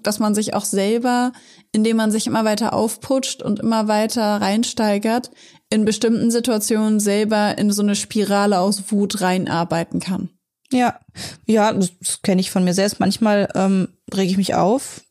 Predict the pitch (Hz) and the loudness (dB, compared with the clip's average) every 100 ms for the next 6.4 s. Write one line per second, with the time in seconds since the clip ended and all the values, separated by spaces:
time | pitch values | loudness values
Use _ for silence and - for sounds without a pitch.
0 | _ - 202 190 185 180 170 196 175 175 | _ -4 -2 2 2 2 0 0 0 0
1 | 180 175 190 180 180 175 170 170 175 180 | -2 -2 -2 0 2 2 2 2 0 0
2 | - _ - - - _ 190 - 180 196 | -6 _ -12 -10 -10 _ -6 -2 0 2
3 | 208 - - - - - - - 196 214 | 0 -4 -20 -20 -20 -8 -8 -2 -2 0
4 | - 180 190 196 190 175 180 202 196 233 | 0 0 0 0 0 0 -2 -2 0 2
5 | 240 190 185 196 190 180 - 208 180 196 | 0 0 -2 0 0 0 -2 -2 0 2
6 | 233 233 220 220 | 2 2 2 0